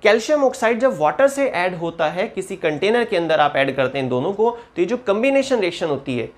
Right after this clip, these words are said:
इसको चेक करना था कि जो कॉम्बिनेशन रिएक्शन होगी इसके रिजल्ट में जो प्रोडक्ट बनेगा, तो क्या हम इस रिएक्शन को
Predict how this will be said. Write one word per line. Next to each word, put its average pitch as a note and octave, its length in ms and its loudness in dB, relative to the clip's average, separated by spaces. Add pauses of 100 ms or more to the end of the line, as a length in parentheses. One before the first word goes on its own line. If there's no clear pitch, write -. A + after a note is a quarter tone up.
(300)
इसको B3 300 -2
चेक C4 360 0
करना C3 280 0
था G#2+ 220 -16 (340)
कि A3 120 -4
जो C#4 100 -4
कॉम्बिनेशन A3 580 2
रिएक्शन F3+ 340 -2
होगी E3+ 240 -2
इसके G#3+ 260 -6
रिजल्ट F#3 300 -2
में G#3+ 80 2
जो D3 80 0
प्रोडक्ट G#3 340 2
बनेगा, D#3 360 0 (320)
तो G3+ 100 -4
क्या G#3 200 0
हम B3 200 0
इस A#3+ 120 -2
रिएक्शन A3 400 2
को G#3 360 0